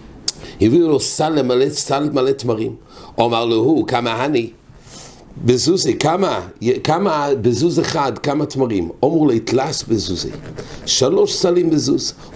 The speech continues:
אמר מולצה לדדו שבזוזי ובובלוי לא יעסקי בו ירייסה. הוא אומר, הרי יש כל כך הרבה מזינס בשפע, בזיל הזול, ובבל לא עסוקים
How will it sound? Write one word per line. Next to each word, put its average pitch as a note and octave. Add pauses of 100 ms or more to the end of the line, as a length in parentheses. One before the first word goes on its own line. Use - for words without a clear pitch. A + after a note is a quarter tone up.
אמר D3
מולצה G#2+
לדדו A2
שבזוזי G#2+ (320)
ובובלוי G#2+ (220)
לא G#2
יעסקי C#3
בו A2
ירייסה. G#2+ (1700)
הוא B2
אומר, A3
הרי E3+
יש E3
כל D3+
כך F3
הרבה D#3+
מזינס D3
בשפע, C#3
בזיל A#2+
הזול, C#3 (440)
ובבל D3+
לא F3+
עסוקים G3